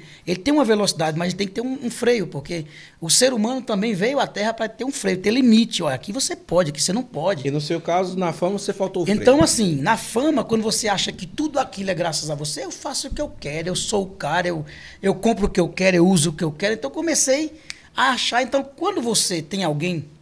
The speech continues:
Speaker 1: famílias, esposa, e ela começou a me corrigir. Dizer, "Ó, tá errado, essa vida não tá legal, para com isso." Então, aquilo começa a incomodar quando você acha que eu faço o que eu quero.
Speaker 2: Uhum.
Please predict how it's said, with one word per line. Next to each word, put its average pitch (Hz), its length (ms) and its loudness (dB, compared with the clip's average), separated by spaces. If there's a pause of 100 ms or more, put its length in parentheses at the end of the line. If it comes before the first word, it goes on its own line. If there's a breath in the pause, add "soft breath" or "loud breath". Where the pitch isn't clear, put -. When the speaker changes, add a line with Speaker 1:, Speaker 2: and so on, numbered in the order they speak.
(140)
Speaker 1:
famílias, 175 840 0
esposa, 175 600 -4 (340 loud breath)
e - 100 -6
ela 226 120 0
começou 226 440 -4
a - 20 -6
me 240 100 -6
corrigir. 262 560 -4 (380)
Dizer, 185 140 -10
"Ó, 190 60 -2
tá 254 120 -6
errado, 196 460 -4
essa 202 180 -4
vida 226 280 -8
não 262 80 -8
tá 254 160 -4
legal, 220 460 -2
para 240 300 2
com 254 200 -4
isso." 220 280 -2
Então, 240 200 -4 (340 loud breath)
aquilo 294 520 0
começa 202 380 -2
a 185 40 -4
incomodar 175 500 -4
quando 190 240 -6
você 175 260 -4
acha 165 240 -4
que 196 300 -8 (320 loud breath)
eu 202 60 -6
faço 220 260 -4
o - 20 -12
que - 60 -6
eu 196 60 -4
quero. 123 320 -6
Speaker 2:
Uhum. 139 180 0